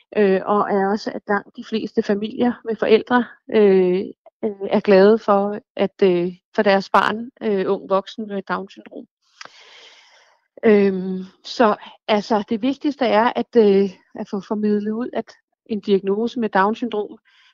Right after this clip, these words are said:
den kan være, øh, øh, altså, der kan være problemer, og der kan være kriser, men det er absolut ikke en, øh, en, øh, hvad skal man sige, en dommedagsdom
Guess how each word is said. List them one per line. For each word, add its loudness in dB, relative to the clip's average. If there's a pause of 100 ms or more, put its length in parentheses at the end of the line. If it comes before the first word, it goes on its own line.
den -2
kan 0
være, 2
øh, -10 (260)
øh, -10 (420)
altså, -18
der -6
kan -6
være -4
problemer, -4
og -2
der -6
kan -8
være -8
kriser, -4 (360)
men -8
det 2
er 0
absolut -4
ikke 0
en, -2
øh, -2 (880)
en, -2
øh, 2
hvad -6
skal -12
man -12
sige, -10
en -8
dommedagsdom -4